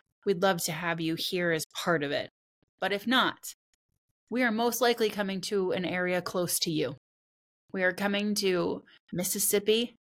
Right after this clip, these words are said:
and New Orleans in April. We are going to the Conscious Life Expo in L A in February. We are already setting <laughs> up for lots of travel in the first half of twenty twenty-four.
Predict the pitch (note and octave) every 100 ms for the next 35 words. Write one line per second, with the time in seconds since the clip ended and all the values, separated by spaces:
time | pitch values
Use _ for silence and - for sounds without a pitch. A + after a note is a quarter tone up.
0 | - F#3 F#3 F#3 E3+ F3 G3 G#3+ A3 -
1 | F#3+ F3 - F#3+ G#3+ B3 C#4+ - - -
2 | - G#3+ G3+ F#3 F#3+ F#3+ F#3+ F#3+ - G3
3 | F3+ F3+ F3+ F3+ - G#3 G3 - - G3
4 | G3 F#3+ - A3 G#3 G#3+ - F#3+ F#3 G3
5 | F#3+ F#3+ F#3 G#3 - A3 G#3 G#3 A#3+ D3
6 | - - _ _ _ _ _ _ _ -
7 | - - - _ _ _ G#3 G3 - G3+
8 | G3+ G#3 G3+ D#3+ D#3+ - - - F#3 G3
9 | G3+ - - - G#3+ B3+ D4+ - C4 A#3
10 | B3+ A3 G3+ F#3+ - A3 A3+ B3 A#3 A3
11 | G3 G#3 G3 F#3+ F#3+ F3+ F3 D#3+ -